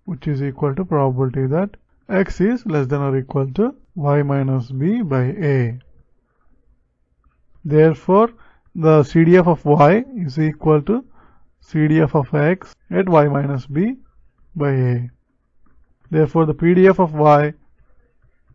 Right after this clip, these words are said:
is basically derivative of this C D F, which is one by a f x of y minus b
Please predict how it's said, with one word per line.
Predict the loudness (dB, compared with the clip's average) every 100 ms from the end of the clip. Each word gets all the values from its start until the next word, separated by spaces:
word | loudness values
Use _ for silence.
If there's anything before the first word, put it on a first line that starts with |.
| _ _ -20 _ _ _ -12
is | -4
basically | 0 2 4 4
derivative | 4 4 4 4
of | 2
this | 2 0
C | 4 4
D | 2
F, | -2 -4
which | -8 -2
is | -4 -4 -12 _ _
one | -4 -4 -2
by | -2 -2 -4
a | -4 -2 -2 -6 _ _ _
f | -8 -8 -4
x | -4 -4 -6 -4
of | -4 -4
y | -4 -4 -2
minus | -2 -4 -6 -10 -12
b | -4 -2 -2